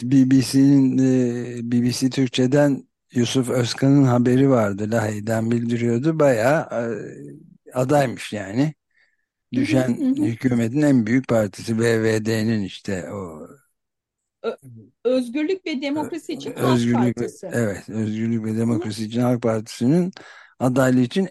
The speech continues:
Speaker 1: en güçlü isim diye geçiyordu. İlginç yani.
Speaker 2: Evet, evet. Pardon, ben yanlış söyledim. Halk için Özgürlük ve Demokrasi Partisi.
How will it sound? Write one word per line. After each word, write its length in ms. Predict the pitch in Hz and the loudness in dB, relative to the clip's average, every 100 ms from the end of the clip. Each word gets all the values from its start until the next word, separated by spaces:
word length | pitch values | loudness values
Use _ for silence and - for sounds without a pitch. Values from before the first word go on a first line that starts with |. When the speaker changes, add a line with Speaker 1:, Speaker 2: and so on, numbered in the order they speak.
| - | -2
Speaker 1:
en 500 | 170 175 147 127 113 | 2 4 4 4 2
güçlü 440 | 113 117 - 175 | -2 -4 -2 2
isim 560 | 156 - 147 127 107 101 - 113 110 | 2 2 4 4 2 -2 -10 -12 -8
diye 240 | 113 120 156 | -2 0 0
geçiyordu. 640 | 143 127 - 127 110 104 | 2 0 0 -2 -2 -4
İlginç 460 | 113 120 151 151 107 | -6 -2 -2 -2 -6
yani. 300 | - - - _ _ _ _ _ _ _ - | -8 -10 -16 _ _ _ _ _ _ _ -10
Speaker 2:
Evet, 280 | 269 269 | -6 -4
evet. 260 | 277 226 - - - | -2 -4 -6 -18 -6
Pardon, 360 | 302 262 262 | -2 -2 0
ben 100 | 294 | -2
yanlış 380 | 311 320 320 320 | -2 -4 -4 -6
söyledim. 320 | - 285 349 | -6 -8 -8
Halk 360 | 320 320 320 - | -8 -6 -4 -4
için 280 | 311 - 254 | -8 -6 -8
Özgürlük 480 | 240 233 262 254 226 | -8 -8 -10 -10 -10
ve 160 | 247 | -10
Demokrasi 600 | 285 254 240 254 247 233 | -8 -8 -8 -12 -14 -16
Partisi. 800 | - 220 226 226 226 220 277 466 | -16 -12 -12 -12 -14 -10 -8 -8